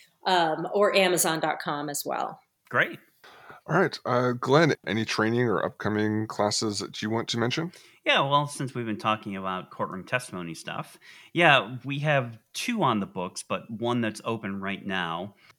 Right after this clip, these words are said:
Speaker 2: Uh, this course is Practical Answers for Challenging Questions in the Courtroom. It's the course I teach with Carrie Hall and Brendan Max, who is a defense attorney.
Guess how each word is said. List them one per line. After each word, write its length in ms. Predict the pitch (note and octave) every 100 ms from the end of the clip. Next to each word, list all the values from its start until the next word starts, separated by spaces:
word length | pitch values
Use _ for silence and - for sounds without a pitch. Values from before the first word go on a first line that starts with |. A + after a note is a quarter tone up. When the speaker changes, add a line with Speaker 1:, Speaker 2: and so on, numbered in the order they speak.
| _ _ -
Speaker 2:
Uh, 60 |
this 240 | C3+ D3 -
course 320 | D3+ C#3 C3
is 100 | A2
Practical 400 | - C3 - A#2
Answers 380 | G#2+ A2 A#2 -
for 140 | G2
Challenging 480 | - A2 G#2+ G#2 G2+
Questions 500 | - G2+ - G2 F#2+
in 80 | E2+
the 60 |
Courtroom. 580 | D#2+ C#3 C3 A2 A2+ G#2
It's 140 | F2+
the 80 | -
course 400 | - G2+ F#2+ -
I 80 | E2+
teach 260 | - F2+ -
with 160 | E2
Carrie 360 | - G2+ F#2+ E2+
Hall 420 | - G#2+ A2 F#2+
and 260 | - F2+ E2
Brendan 480 | F#2 F2+ D#2+ D#2+ E2
Max, 460 | G#2+ A#2 - -
who 100 | -
is 120 | D3+
a 40 | D3
defense 440 | - - C#3 C3+
attorney. 500 | C3+ - C#3+ C#3 C#3+